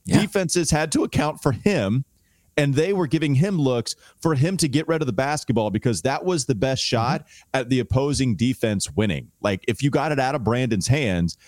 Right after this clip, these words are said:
Speaker 2: then better things happened for you, which is incredible to, to come in and call that kind of respect as a rookie.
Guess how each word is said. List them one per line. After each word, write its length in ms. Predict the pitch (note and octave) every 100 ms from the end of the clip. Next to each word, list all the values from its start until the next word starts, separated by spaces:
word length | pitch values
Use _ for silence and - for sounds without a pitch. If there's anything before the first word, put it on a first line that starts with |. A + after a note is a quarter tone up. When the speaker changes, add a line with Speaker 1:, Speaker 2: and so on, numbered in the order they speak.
| - _
Speaker 2:
then 300 | C3+ A#2 G2+ - F2+
better 300 | D3 F#3+ F3+
things 260 | F#3 D#3+
happened 400 | F3 D#3+ - A#2+
for 100 | -
you, 280 | G#2+ E2 C#2
which 220 | E2+ -
is 280 | C3 G#2 - _ _ D3+
incredible 640 | D3 F#3 F3+ - B1 - -
to, 260 | C3+ G#2
to 140 | F2 B2+
come 240 | C#3+ B2+
in 220 | A#2+ A#2
and 300 | G#2 G#2 F#2+
call 180 | A#2+ A#2
that 180 | G#2+ G#2
kind 220 | A#2 G#2+
of 60 | F#2
respect 560 | F2 - A#2 F2+ - - - _ A2+
as 220 | A#2+ G2+
a 60 |
rookie. 520 | F#2+ C3+ D#3 G2 F2